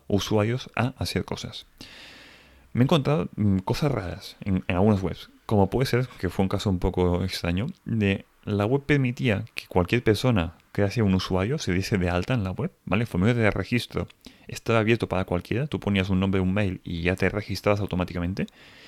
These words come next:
Y además se juntaba con que el usuario registrado,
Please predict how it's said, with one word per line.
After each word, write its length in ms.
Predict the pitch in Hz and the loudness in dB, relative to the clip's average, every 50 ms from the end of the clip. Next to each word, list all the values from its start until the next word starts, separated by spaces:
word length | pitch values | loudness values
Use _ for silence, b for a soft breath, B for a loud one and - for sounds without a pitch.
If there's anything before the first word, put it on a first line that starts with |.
| B B B B B B | B B B B B B
Y 100 | - 147 | 0 2
además 320 | 165 175 160 147 139 165 - | 2 4 4 2 2 2 -2
se 160 | - - 127 | -2 -2 0
juntaba 440 | - - 107 107 - 101 107 117 123 | 2 2 0 0 0 -2 -2 0 0
con 140 | 117 104 | 0 -2
que 120 | 101 - 104 | 2 0 0
el 180 | - 101 104 | 0 2 2
usuario 280 | 95 90 - 110 117 139 | 2 2 2 0 0 0
registrado, 720 | 147 147 - - 123 110 - - 135 123 110 113 139 - | -2 -4 -2 -2 -4 -4 -2 0 2 2 4 2 0 -2